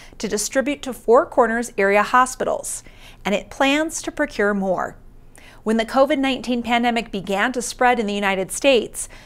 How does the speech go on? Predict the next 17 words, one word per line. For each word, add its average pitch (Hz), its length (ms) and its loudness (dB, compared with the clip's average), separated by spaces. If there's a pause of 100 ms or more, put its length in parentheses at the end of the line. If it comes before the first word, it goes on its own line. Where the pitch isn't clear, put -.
(140)
Stone 220 340 -2
Age 311 180 -2
distributors 269 600 2
in 226 120 -2
China 247 440 0
contacted 262 680 -2
Siggins - 600 0
and 190 200 -2
offered 214 440 2
to 381 100 -4
find 202 480 0
personal 214 400 -4
protective 208 480 -4
equipment - 580 0
for 226 120 -4
her 233 100 0
company. 262 580 -2